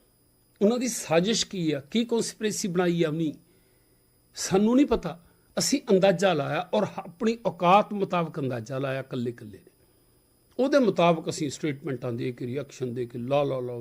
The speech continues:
ਇਹ ਜੀ ਜ਼ਮੀਨ ਖੋਹ ਲੈਣੀ ਆ, ਇਹ ਨਹੀਂ ਜੀ ਬੇਘਰ ਕਰ ਦੇਣਾ, ਇਹ ਨਹੀਂ ਐਂ ਕਰ ਦੇਣਾ, ਇਹ ਨਹੀਂ।" ਵਿਕਟਮ ਮੈਂਟੈਲਿਟੀ।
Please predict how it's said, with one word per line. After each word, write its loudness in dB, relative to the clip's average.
ਇਹ 6
ਜੀ -8
ਜ਼ਮੀਨ -2
ਖੋਹ -6
ਲੈਣੀ -4
ਆ, -14
ਇਹ 8
ਨਹੀਂ 2
ਜੀ -2
ਬੇਘਰ 4
ਕਰ -2
ਦੇਣਾ, -2
ਇਹ -4
ਨਹੀਂ 0
ਐਂ 2
ਕਰ -2
ਦੇਣਾ, -8
ਇਹ -8
ਨਹੀਂ।" -10
ਵਿਕਟਮ -8
ਮੈਂਟੈਲਿਟੀ। -8